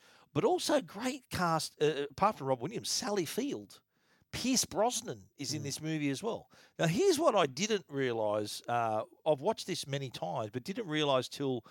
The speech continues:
Speaker 1: putting together the show.
Speaker 2: Mm.
Speaker 1: This is actually based on a novel. It was a novel written by, by Anne Fine. Uh, it was a British novel.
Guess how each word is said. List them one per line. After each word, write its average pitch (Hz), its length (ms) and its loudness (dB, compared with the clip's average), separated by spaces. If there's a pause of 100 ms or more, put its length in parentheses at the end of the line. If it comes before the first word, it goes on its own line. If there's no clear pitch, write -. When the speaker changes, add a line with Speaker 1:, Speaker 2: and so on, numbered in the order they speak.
(180)
Speaker 1:
putting 151 240 0
together 131 340 0
the 101 80 -12
show. 117 500 2
Speaker 2:
Mm. 143 260 -8 (200)
Speaker 1:
This 214 260 2
is 214 140 2
actually 180 360 6
based 165 380 4
on 156 100 6
a 135 60 4
novel. 170 440 2 (880)
It 135 60 2
was 143 120 4
a 160 40 0
novel 190 420 8
written 151 280 4
by, 139 380 4
by 127 400 2 (120)
Anne 160 540 -2
Fine. 92 720 -4 (500)
Uh, 117 340 2
it 131 60 -4
was 120 160 -2
a 120 40 -2
British 208 520 -2
novel. - 260 -8